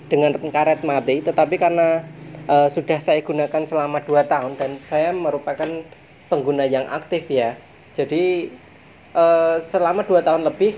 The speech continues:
mengalami, salah satu rodanya mengalami kerusakan sehingga bisa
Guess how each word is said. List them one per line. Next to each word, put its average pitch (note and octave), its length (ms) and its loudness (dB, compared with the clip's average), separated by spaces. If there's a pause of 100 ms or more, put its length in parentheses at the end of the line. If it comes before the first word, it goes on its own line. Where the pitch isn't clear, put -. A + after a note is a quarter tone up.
(180)
mengalami, D3+ 800 0
salah D#3+ 240 2
satu D#3+ 240 0
rodanya D#3 320 0
mengalami D3+ 400 2
kerusakan D3 560 -2
sehingga D#3 240 2
bisa F3 480 0